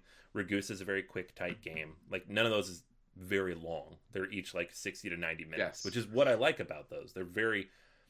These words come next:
Speaker 1: you make a lot of really important, dense decisions, and you feel very intelligent about it, but the game doesn't take three hours. So this appears to be kind of along those lines.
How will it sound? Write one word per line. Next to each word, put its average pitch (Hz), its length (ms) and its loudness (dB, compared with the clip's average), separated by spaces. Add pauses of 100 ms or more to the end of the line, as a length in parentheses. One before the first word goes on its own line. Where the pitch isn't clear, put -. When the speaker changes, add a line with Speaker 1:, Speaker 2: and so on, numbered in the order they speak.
(120)
Speaker 1:
you 123 120 0
make 147 200 4
a 123 60 6
lot 123 220 8
of 104 120 2
really 123 260 4
important, 101 460 -4
dense 107 260 0
decisions, 135 540 -4
and 90 120 -6
you 85 60 -6
feel 104 220 -2
very 98 180 2
intelligent 139 420 0
about 160 220 0
it, 175 100 -2
but 92 80 -10
the 101 60 -6
game 101 180 0
doesn't 90 200 -4
take 92 180 -12
three 71 160 -12
hours. - 320 -14 (300)
So 78 240 -2 (680)
this 107 180 0
appears 117 400 2
to 104 80 -6
be 98 160 2
kind 95 220 0
of 87 80 -2
along 90 400 0
those 87 220 -4
lines. 80 500 -10